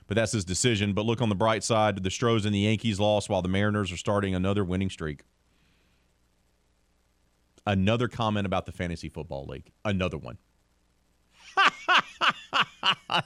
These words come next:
Y'all are maniacs. <clears throat> Blaine, uh, on, uh,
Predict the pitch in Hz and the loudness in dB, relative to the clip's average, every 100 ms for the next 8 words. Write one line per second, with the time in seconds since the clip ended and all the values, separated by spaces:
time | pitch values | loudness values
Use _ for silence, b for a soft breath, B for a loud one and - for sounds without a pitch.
0 | - 131 151 - 139 - 113 110 101 101 | -4 -2 0 0 -4 -2 -4 0 0 0
1 | 95 82 76 76 - B B B B B | -2 -4 -6 -10 -14 B B B B B
2 | B B - 220 - 214 185 165 120 92 | B B 0 2 4 6 6 6 4 2
3 | - 107 113 151 151 147 139 - _ - | -2 -2 4 6 6 4 2 0 _ 0
4 | 127 117 - 127 120 120 117 113 110 | 4 4 2 2 4 6 6 4 4